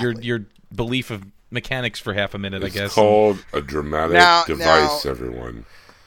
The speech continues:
Speaker 3: A dramatic
Speaker 4: now, Jordan
Speaker 3: device.
Speaker 4: has to have
Speaker 3: Mm-hmm.
Speaker 4: realism in his television about zombies.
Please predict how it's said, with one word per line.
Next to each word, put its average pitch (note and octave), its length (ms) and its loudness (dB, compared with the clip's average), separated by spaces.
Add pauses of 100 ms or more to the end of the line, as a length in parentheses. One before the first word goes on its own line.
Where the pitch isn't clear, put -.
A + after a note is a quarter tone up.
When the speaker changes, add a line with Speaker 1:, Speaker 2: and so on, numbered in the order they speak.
(320)
Speaker 3:
A - 20 -20
dramatic D2+ 500 0
Speaker 4:
now, D#2 60 0
Jordan C#2+ 380 0
Speaker 3:
device. - 180 -6
Speaker 4:
has D3 240 -4
to D#3+ 120 -6
have C#3 260 -4
Speaker 3:
Mm-hmm. B2 100 -12
Speaker 4:
realism A#2 640 -8
in A2 100 -12
his A#2 220 -12
television A2 640 -8
about G#2+ 320 -14
zombies. G#2+ 640 -12